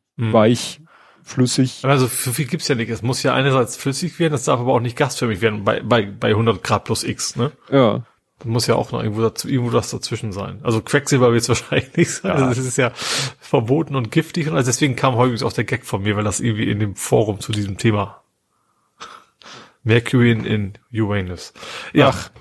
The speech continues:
Speaker 2: deswegen. Alles klar.
Speaker 1: <laughs> Da kam das her.
Speaker 2: Ja, ja ich hab, äh, was, das ist quasi auch ein Faktencheck.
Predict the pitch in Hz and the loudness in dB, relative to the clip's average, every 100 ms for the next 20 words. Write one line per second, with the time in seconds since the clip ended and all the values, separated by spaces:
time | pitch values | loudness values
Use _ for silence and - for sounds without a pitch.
0 | - _ _ 131 113 - 104 - 370 160 | -20 _ _ 0 0 -2 -4 -2 4 4
1 | 135 - 113 98 - - 131 101 - - | 4 2 0 2 2 4 2 0 -4 -4
2 | 123 - 117 113 _ - - 139 - _ | -2 -2 -4 -4 _ -14 -6 -6 -8 _
3 | - - - - - 151 175 - 214 - | -20 -18 -16 -12 2 4 4 0 0 -2
4 | - 165 156 143 - 160 - _ - 143 | -4 -2 0 -2 -10 -18 -20 _ -20 -18
5 | 139 143 - 143 131 - - 135 120 127 | -6 -4 -4 -6 -4 -6 2 2 4 2
6 | 147 175 - 175 - - 175 196 196 | 0 -4 -4 -4 -4 -8 -4 -4 -4